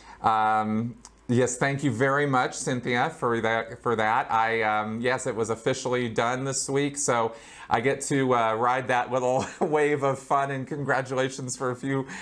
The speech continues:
more days, uh, of, of having completed my degree.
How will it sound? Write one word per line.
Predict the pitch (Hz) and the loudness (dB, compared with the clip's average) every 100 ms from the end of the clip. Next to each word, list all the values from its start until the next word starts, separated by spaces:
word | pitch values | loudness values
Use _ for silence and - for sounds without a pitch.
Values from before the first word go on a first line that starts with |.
| - - 190 | -10 -8 0
more | 139 139 139 | 4 4 4
days, | 131 131 135 135 127 | 4 4 2 2 0
uh, | - 127 131 127 127 123 | 0 2 2 0 0 0
of, | 127 123 117 - | 0 0 -4 -6
of | - 120 | -4 -2
having | 131 123 131 123 | 0 -2 -4 -8
completed | 135 113 131 123 | -8 -4 -2 -2
my | 120 113 | -2 -2
degree. | 113 113 151 151 143 | -2 -2 0 0 -2